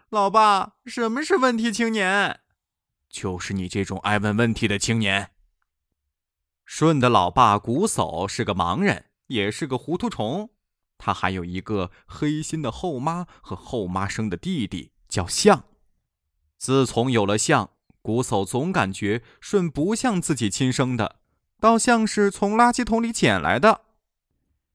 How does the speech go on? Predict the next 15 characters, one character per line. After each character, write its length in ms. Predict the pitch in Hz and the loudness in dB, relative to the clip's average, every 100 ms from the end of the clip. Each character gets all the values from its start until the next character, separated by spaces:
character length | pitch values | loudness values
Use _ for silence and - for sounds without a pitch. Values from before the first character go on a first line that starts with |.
| _ _ _ _ - | _ _ _ _ -4
“你 180 | 135 160 | 0 2
是 140 | 202 | 2
个 100 | 185 | 2
什 120 | 156 | 2
么 80 | 185 | 2
垃 220 | 208 113 | 4 2
圾？ 300 | 107 101 131 _ _ _ _ _ | 2 -2 -2 _ _ _ _ _
干 200 | 220 247 | 4 6
垃 160 | 202 | 4
圾 160 | 156 160 | 2 2
还 120 | 151 | 2
是 100 | 143 | 2
湿 180 | 135 156 | 0 2
垃 160 | 147 127 | 4 4
圾？” 300 | 123 117 | 2 -2